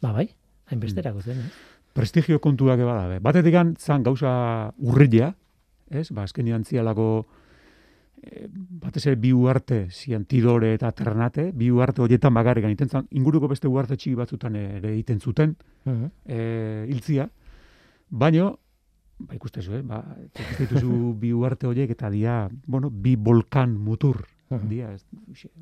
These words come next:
Speaker 2: urpetikan erten dago bi mutur, dia, ez da besteikan, eta han bakarrikan, ez? Orduan batetikan hori da, ez? Ba, nolabaiteko exotismo,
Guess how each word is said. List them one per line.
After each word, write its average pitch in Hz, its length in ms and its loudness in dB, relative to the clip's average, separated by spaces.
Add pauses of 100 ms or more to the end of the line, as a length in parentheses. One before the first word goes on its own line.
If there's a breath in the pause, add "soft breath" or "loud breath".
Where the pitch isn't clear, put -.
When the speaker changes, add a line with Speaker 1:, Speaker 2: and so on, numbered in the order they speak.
Speaker 2:
urpetikan 110 720 -4
erten 131 240 -4
dago 110 260 0
bi 113 140 4
mutur, 151 420 6
dia, 127 300 -2
ez - 100 -10
da - 80 -6
besteikan, 135 400 -2 (1040 loud breath)
eta - 280 -2
han 143 120 4
bakarrikan, 110 540 0 (160)
ez? 170 220 -10
Orduan 113 260 -2
batetikan 120 360 2
hori 123 200 4
da, 113 120 4
ez? 131 60 2
Ba, 104 160 0
nolabaiteko 110 640 0 (320 soft breath)
exotismo, 110 1080 4